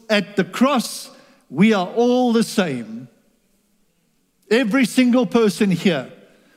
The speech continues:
There's not one single person here that needs less of Jesus. Every single one of us,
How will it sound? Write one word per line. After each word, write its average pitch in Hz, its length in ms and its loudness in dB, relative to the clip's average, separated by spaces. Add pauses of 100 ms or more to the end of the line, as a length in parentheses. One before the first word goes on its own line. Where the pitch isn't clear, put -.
(500)
There's 208 200 2
not 294 300 2
one 294 300 2
single 294 480 2
person 262 480 2
here 185 600 0 (600)
that 214 300 0
needs 247 520 2
less 240 380 2
of 226 220 2
Jesus. 160 960 -2 (1200)
Every 269 320 2
single 269 540 2
one 247 180 2
of 226 140 0
us, - 480 -4